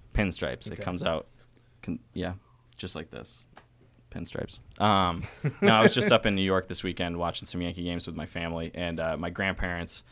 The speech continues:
Speaker 1: got to meet my son for the first time, which was pretty cool. So it's like, uh, great grandparents. There's four, four generations of, uh, of, uh, Scoutins and also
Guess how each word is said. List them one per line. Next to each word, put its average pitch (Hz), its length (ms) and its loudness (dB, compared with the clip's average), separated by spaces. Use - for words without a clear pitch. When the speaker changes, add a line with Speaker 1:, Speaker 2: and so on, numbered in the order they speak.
Speaker 1:
got 87 140 0
to 101 80 -4
meet 92 140 0
my 82 120 -2
son 87 280 -2
for - 100 -10
the 82 60 -4
first 85 240 -4
time, 85 380 -4
which - 160 -10
was 82 100 -8
pretty 85 180 -4
cool. 85 280 -4
So 85 160 -6
it's 82 140 -8
like, 80 200 -6
uh, 78 200 -4
great 82 160 -4
grandparents. 82 540 -6
There's - 120 -14
four, - 240 -16
four 90 240 -6
generations 82 640 -8
of, 78 240 -8
uh, 73 220 -6
of, 80 220 -10
uh, - 280 -6
Scoutins 85 800 -4
and 82 180 -6
also 80 420 -4